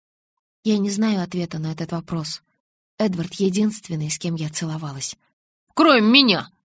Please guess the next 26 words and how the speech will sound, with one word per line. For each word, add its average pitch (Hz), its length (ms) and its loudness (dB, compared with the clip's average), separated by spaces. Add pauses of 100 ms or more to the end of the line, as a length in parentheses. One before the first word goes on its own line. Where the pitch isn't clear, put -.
(440)
«Джейкоб, 247 320 -2 (600)
я 208 240 0
бы 190 160 0
не 214 240 2
называла 202 640 -2
это 147 200 -8
поцелуем. 170 520 -2
По-моему, 196 680 0
это 220 260 -4
было 214 260 -2
насилие». 247 680 2 (680)
«О, 233 340 8 (400)
за 202 260 6
что 208 340 4
ты 175 120 2
меня 160 320 6
так?» 147 380 2 (520)
Я 185 140 0
пожала 170 360 -2
плечами, 180 540 -2
брать 220 280 2
свои 170 180 0
слова 170 320 0
обратно 165 320 -2
не 160 120 0
стану. 151 480 -4